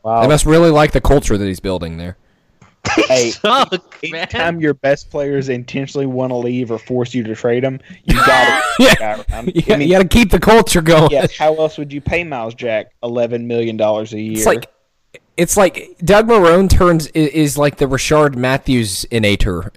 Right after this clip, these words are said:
Speaker 2: Like, you, you remember the Phineas and Ferb show where, like, the guy would make all the inators? He's the Rashard Matthews inator. He turns everybody into someone who just wants to quit the team and go <laughs> somewhere else.
Speaker 1: I am
Speaker 3: I think
Speaker 1: too old for that reference, but I do <laughs> understand what it, what you're saying.
Speaker 2: You're never too old for Phineas and Ferb.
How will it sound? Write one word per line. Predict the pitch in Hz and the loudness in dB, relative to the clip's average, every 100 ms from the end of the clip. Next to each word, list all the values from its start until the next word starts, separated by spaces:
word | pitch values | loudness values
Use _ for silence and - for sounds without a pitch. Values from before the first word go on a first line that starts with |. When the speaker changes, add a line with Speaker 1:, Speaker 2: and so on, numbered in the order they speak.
| - | -10
Speaker 2:
Like, | 98 - | -8 -4
you, | 104 - | -6 -6
you | 104 | -8
remember | 107 107 | -6 -4
the | 101 | -6
Phineas | - 120 110 | -4 -4 -4
and | 110 101 | -6 -4
Ferb | 110 113 | -2 -2
show | - 117 113 113 | -2 0 0 0
where, | 107 | -2
like, | 95 | -4
the | 98 | -2
guy | 104 | 0
would | 107 | 0
make | 101 98 | 0 -2
all | 95 | -4
the | 98 | -4
inators? | 92 92 107 - 139 127 - - _ - | -4 -4 -4 -2 -2 -4 -10 -20 _ -6
He's | 185 175 165 | -4 -4 -2
the | 175 165 151 | 0 0 -4
Rashard | 165 - 196 180 | -8 -4 -4 -2
Matthews | 185 196 190 147 | -4 -6 -8 -6
inator. | 127 101 95 | -6 -6 -8
He | 117 | -6
turns | 170 170 151 | -2 -2 0
everybody | 165 180 143 127 | 2 2 2 2
into | 113 117 | 0 -2
someone | 127 127 | -4 -4
who | 123 | -4
just | 127 139 | -4 -6
wants | 135 | -6
to | 120 | -6
quit | - 139 - | -2 -2 -2
the | |
team | - 156 156 | -2 0 2
and | 120 | 0
go | 120 - | 0 0
<laughs> | |
somewhere | - 151 139 143 | 2 2 2 2
else. | 165 139 - - - | 0 -2 -6 -16 -10
Speaker 1:
I | 110 127 127 | -4 0 0
am | 120 | 0
Speaker 3:
I | |
think | 113 170 | -4 -6
Speaker 1:
too | 131 95 | -4 0
old | 120 135 | 0 0
for | 147 | 0
that | 151 | 2
reference, | 147 156 - 165 143 | 2 0 -4 -10 -10
but | - _ 131 131 123 - - | -18 _ 0 4 2 0 -6
I | 120 | -6
do | 127 135 135 | -4 -2 0
<laughs> | 123 | 0
understand | 127 104 135 123 120 | -2 -6 -6 -8 -4
what | 123 113 | -4 -4
it, | - | -10
what | 123 | -8
you're | 117 120 | -6 -2
saying. | 123 123 - | -2 -2 -4
Speaker 2:
You're | 143 | 0
never | 175 202 208 190 | 4 6 6 4
too | 165 143 | 4 4
old | 123 107 | 4 2
for | 110 | -4
Phineas | 110 104 95 | -4 -4 -4
and | 92 | -8
Ferb. | - 82 69 | -8 -10 -4